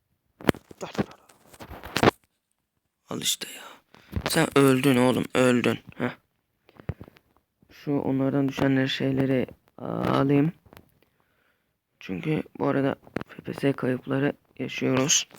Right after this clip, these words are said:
Çok kasmıyor. Çünkü nedenini de söyleyeyim. Telefondan olduğu için otuz F P S alıyor. Otuz F P S gerçekten çok iyi bir rakam mı bilmiyorum.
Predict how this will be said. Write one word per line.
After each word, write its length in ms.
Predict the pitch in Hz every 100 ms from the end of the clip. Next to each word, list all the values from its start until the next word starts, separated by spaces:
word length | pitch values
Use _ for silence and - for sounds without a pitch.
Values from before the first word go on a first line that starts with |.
| - - _ _ - - - _ _ _ - - _
Çok 240 | - 156 -
kasmıyor. 640 | 170 180 165 143 156 190 - - -
Çünkü 540 | - 143 - 151 147 -
nedenini 440 | - 135 139 143 147
de 80 |
söyleyeyim. 400 | 147 143 143 156 - - - - _
Telefondan 600 | - 147 139 - 143 151 156
olduğu 260 | 147 160
için 280 | 185 - 220 -
otuz 340 | 139 180 -
F 160 | 160 147
P 140 | 143
S 140 | 143 160
alıyor. 400 | 147 123 123 160 - - - - - - - - _ -
Otuz 360 | 135 135 165
F 180 | 165 156
P 140 | 165
S 140 | 160 160
gerçekten 540 | 135 139 - - 143
çok 200 | - 127
iyi 140 | 135 143
bir 100 | 135
rakam 300 | 113 117 -
mı 220 | 120 120
bilmiyorum. 500 | 143 147 113 90